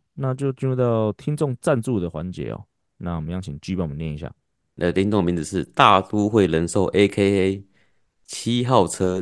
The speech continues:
Speaker 2: 痴汉，这吃东西的吃。
Speaker 1: 对。
Speaker 2: 啊，内容是大衣哥N G G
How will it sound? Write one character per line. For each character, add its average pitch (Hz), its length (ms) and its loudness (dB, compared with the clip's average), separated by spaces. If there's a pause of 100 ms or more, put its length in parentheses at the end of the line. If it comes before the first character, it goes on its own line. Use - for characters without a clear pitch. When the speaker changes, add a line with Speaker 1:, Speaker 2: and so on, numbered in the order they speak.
Speaker 2:
痴 - 380 -4
汉， 95 260 -2 (140)
这 87 100 -10 (160)
吃 - 300 -2
东 95 180 4
西 90 140 -4
的 80 100 -2
吃。 78 320 -8 (300)
Speaker 1:
对。 - 180 2 (600)
Speaker 2:
啊， 82 180 -10 (120)
内 92 180 0
容 76 160 -2
是 76 280 -6
大 110 240 4
衣 104 120 -2
哥 98 160 0
N 67 160 -2
G 87 160 -8
G 87 260 -8